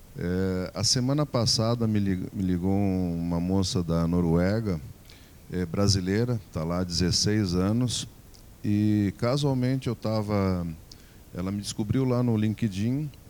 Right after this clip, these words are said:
é, e eu com esse projeto com a Souza Cruz, eles tão desenvolvendo um software de gestão de emergência, né?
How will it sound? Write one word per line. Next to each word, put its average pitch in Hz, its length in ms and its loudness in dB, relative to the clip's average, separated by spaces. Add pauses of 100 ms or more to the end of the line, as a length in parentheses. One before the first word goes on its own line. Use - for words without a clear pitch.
(540)
é, 101 840 0
e 113 140 -2
eu 127 180 4
com 147 160 -2
esse 127 500 2 (680)
projeto 101 600 -2
com 98 220 -2
a 95 80 0
Souza 101 400 -2
Cruz, 139 560 -4 (180)
eles 110 280 -2 (260)
tão 120 140 -2
desenvolvendo 127 720 0
um 151 120 -2
software 123 640 -2
de 123 220 -6
gestão 147 520 -4
de 143 120 -6
emergência, 117 680 -4 (880)
né? 87 320 0